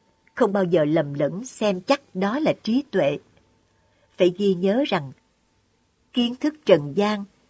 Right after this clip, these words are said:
sự hiểu biết nhờ ghi nhớ, không bao giờ làm giảm suy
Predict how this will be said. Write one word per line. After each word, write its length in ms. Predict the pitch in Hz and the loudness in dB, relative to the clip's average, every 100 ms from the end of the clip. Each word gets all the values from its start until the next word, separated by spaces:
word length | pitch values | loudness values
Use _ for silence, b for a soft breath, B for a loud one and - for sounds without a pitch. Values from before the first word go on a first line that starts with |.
| _ | _
sự 260 | - 202 165 | -2 2 4
hiểu 220 | 165 196 | 4 4
biết 260 | 254 320 | 2 2
nhờ 200 | 185 165 139 | 2 2 0
ghi 200 | 185 208 | -2 -2
nhớ, 380 | 196 208 233 339 b b b b - | 0 0 0 -2 b b b b 0
không 180 | 269 | 0
bao 120 | 233 214 | 2 2
giờ 180 | 185 | 2
làm 300 | 151 160 147 | 2 0 -2
giảm 260 | 160 135 226 | 0 0 -2
suy 400 | - 233 233 220 | -4 -2 -2 -2